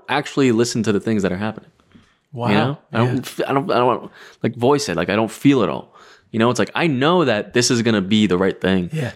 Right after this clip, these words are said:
Speaker 1: This is gonna help or do something or at least change something. You know what I mean? Like, you have to keep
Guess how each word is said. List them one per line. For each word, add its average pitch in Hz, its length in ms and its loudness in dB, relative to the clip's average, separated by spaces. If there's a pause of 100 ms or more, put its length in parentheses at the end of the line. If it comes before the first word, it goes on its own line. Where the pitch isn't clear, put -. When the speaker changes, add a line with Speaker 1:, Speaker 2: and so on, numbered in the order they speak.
Speaker 1:
This 117 80 0
is 123 100 4
gonna 113 300 2
help - 400 -2
or 107 80 2
do 113 160 0
something 120 360 -2
or 104 60 2
at 113 60 2
least 143 160 -2 (460)
change 127 420 0
something. 90 440 -2 (120)
You - 80 -4
know 107 80 2
what 107 80 2
I - 20 2
mean? 113 140 2
Like, 104 120 0
you 107 80 -4
have 131 200 -4
to 120 80 -2
keep 110 260 -2